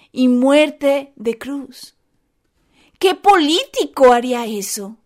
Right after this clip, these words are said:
¿Qué candidato presidencial haría eso? Jesús se rebaja lo más bajo que pudo. Y luego veamos lo que sucede a continuación en Filipenses dos, los versos del nueve al once.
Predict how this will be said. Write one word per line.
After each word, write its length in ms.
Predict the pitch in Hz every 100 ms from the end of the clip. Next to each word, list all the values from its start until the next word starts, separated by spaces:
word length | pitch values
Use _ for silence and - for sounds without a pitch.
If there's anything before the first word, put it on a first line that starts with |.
| _ _ _ _
¿Qué 180 | 320 294
candidato 880 | 381 415 349 294 254 311 381 392 392
presidencial 880 | 320 320 285 277 247 - 302 359
haría 380 | 381 302 302 240
eso? 520 | 214 208 214 226 208 _ _ _ _ _ _ _
Jesús 380 | - 285 285 359
se 140 | 403 349
rebaja 640 | 311 269 311 339 339 320
lo 160 | 311
más 540 | 302 302 330 359 339 262
bajo 420 | 320 359 349 320
que 100 | 302
pudo. 560 | 226 262 240 220 220 - _ _ _ -
Y 140 | 277
luego 600 | 277 330 370 359 392 - _ _ _ -
veamos 460 | 269 277 330 403
lo 120 | 320 302
que 80 | 311
sucede 520 | 269 254 311 302 349
a 100 | 349
continuación 1080 | 311 262 277 254 247 - 254 247 233 240 -
en 160 | 226
Filipenses 800 | 226 285 285 277 285 294 285 233
dos, 360 | 262 285 302 277
los 200 | 247 254
versos 360 | 262 254 285
del 160 | 269 240
nueve 220 | 240 247
al 140 | 262
once. 400 | 226 226 233 220